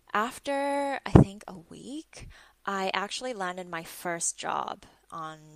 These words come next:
People Per Hour, and I was so excited. I was like, "Oh my gosh, people wanna pay me for my work." This guy, I think he was, like,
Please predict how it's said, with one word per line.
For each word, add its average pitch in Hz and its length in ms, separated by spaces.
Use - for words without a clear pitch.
People - 240
Per - 180
Hour, 82 420
and 170 140
I 156 80
was 160 140
so 202 480
excited. 165 440
I 160 40
was 156 100
like, 156 120
"Oh 170 120
my 170 120
gosh, - 380
people 180 280
wanna 180 220
pay - 280
me 160 140
for 160 180
my 156 280
work." 202 600
This 220 240
guy, 185 540
I 180 60
think 226 180
he - 40
was, 359 160
like, 311 220